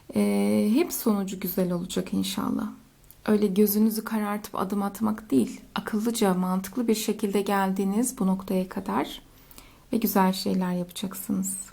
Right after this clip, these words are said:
Gözyaşlarınız var, bakın, geçmişte döktüğünüz, unutamadığınız, içinize işleyen, tamam, kin tutmuyorsunuz ama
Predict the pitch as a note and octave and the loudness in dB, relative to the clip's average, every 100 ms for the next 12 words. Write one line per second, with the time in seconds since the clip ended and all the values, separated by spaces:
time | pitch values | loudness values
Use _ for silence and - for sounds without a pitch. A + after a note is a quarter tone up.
0 | - - - G3 G3+ G3 G3+ G#3 - G3 | -20 -12 -4 0 2 2 2 0 -2 2
1 | A3 B3+ G3+ F#3+ G3+ - F#3 F#3 G3 - | 4 2 0 -2 -4 -2 0 0 0 0
2 | G#3+ - A3 G#3+ - - - G#3+ G#3+ - | 0 0 0 0 -8 -20 0 2 2 2
3 | A3 A3+ A3+ A3+ G#3+ A3 A#3 A3+ G#3+ G#3+ | 4 4 2 -2 -4 0 2 2 0 -2
4 | A3 A3+ - - - - - - - - | -2 -4 -10 -20 -20 -20 -20 -20 -20 -14
5 | - A3+ - A#3 A3 A#3 A3+ - A3 G#3 | 0 2 6 6 6 4 2 -2 0 0
6 | G#3 G#3 A3+ - - _ - - - - | 0 -2 -4 -10 -20 _ -20 -20 -20 -6
7 | A#3 A3+ G#3+ A3 G#3 G#3+ C4 - G#3 F#3+ | 2 4 4 0 -2 -4 -6 -4 -4 -2
8 | G#3+ A3 D#4 D#4 | -2 -2 -4 -8